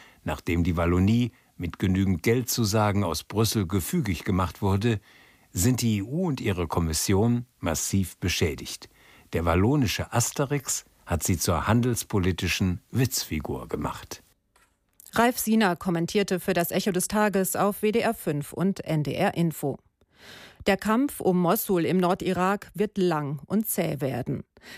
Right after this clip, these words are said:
Speaker 2: Darin sind sich alle einig. Am zweiten Tag ihrer Offensive haben irakische Streitkräfte und ihre Verbündeten versucht, weiterem Boden gut zu machen und die Terrormiliz I S zu vertreiben.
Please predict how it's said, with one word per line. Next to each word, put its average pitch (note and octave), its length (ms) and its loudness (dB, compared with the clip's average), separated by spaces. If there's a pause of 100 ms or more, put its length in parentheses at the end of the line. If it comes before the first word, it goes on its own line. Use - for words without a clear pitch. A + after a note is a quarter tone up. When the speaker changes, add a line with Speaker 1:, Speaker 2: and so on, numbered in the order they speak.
Speaker 2:
Darin F3+ 360 2
sind A3+ 180 2
sich - 200 -2
alle E3 200 2
einig. D3+ 480 -2 (180)
Am F#3 140 2
zweiten B3 440 0
Tag G3+ 300 0
ihrer - 260 -2
Offensive G3 640 2
haben G3+ 280 2
irakische F#3+ 580 0
Streitkräfte E3 800 -2
und C#3+ 200 -2
ihre D3+ 240 0
Verbündeten F#3 640 0
versucht, F#3+ 480 -2 (340)
weiterem F#3+ 460 2
Boden F#3+ 320 2
gut D#3 220 -4
zu - 120 -2
machen F3 440 2
und - 240 -4
die C#3+ 100 -4
Terrormiliz F#3 800 0
I A#3+ 100 2
S - 280 -4
zu - 120 -4
vertreiben. E3+ 680 -2